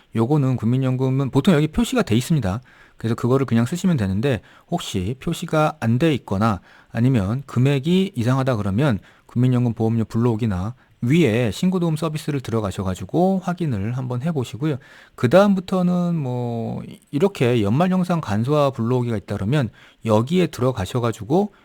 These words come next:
요렇게 입력을 하고 나오시는 거예요. 그래서 입력을 하면 여기 이렇게 표시가 되겠죠. 그 다음에 이제 아래로 내려오시면 뭐 우리가 익히 들었던 것들 중에 뭐가 있냐면 신용카드, 현금영수증 사용에 대한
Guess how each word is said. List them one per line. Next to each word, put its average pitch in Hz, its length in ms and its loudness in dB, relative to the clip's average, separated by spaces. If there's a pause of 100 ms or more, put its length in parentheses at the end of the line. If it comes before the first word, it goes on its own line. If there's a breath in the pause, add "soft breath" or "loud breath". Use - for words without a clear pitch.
(160 soft breath)
요렇게 113 400 0
입력을 139 500 2
하고 196 200 0
나오시는 123 440 0
거예요. 101 360 -2 (180)
그래서 123 180 -2
입력을 151 420 2
하면 147 360 2
여기 107 140 -2
이렇게 107 180 -6
표시가 175 360 -2
되겠죠. 104 520 -2 (140)
그 - 100 -8
다음에 151 180 2
이제 123 120 0
아래로 170 360 6
내려오시면 120 960 2
뭐 95 280 -4
우리가 101 460 -4
익히 113 260 -6
들었던 110 420 -4
것들 110 320 -4
중에 110 260 -2
뭐가 101 280 -4
있냐면 101 500 0 (380 loud breath)
신용카드, 202 640 2
현금영수증 147 480 0
사용에 151 340 -2
대한 110 600 -2